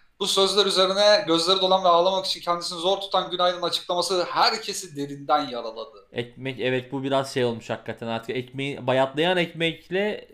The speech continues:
Speaker 2: e, köfte yapmak.
Speaker 1: Hakikaten ve şey yani hani klip çekiliyor, yayına giriyor. O sıra Engin Günaydın işte eşini kaybediyor ve talk show'a çıkıyorlar ikisi birlikte.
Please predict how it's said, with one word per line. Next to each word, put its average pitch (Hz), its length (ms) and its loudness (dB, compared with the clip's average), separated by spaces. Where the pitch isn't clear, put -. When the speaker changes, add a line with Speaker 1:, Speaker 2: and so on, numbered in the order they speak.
Speaker 2:
e, 117 360 -2
köfte 131 320 -6
yapmak. 120 520 -8
Speaker 1:
Hakikaten 156 800 0
ve 190 80 0
şey 196 320 0
yani 127 280 2
hani 120 200 -4
klip 160 260 -8
çekiliyor, 233 720 2
yayına 139 360 -2
giriyor. 202 420 0
O 165 80 0
sıra 147 240 0
Engin 147 340 -2
Günaydın 165 420 0
işte 143 220 -2
eşini 170 320 -2
kaybediyor 240 480 0
ve 254 240 -2
talk 226 240 4
show'a 226 240 4
çıkıyorlar 156 400 0
ikisi - 320 -10
birlikte. 123 460 -14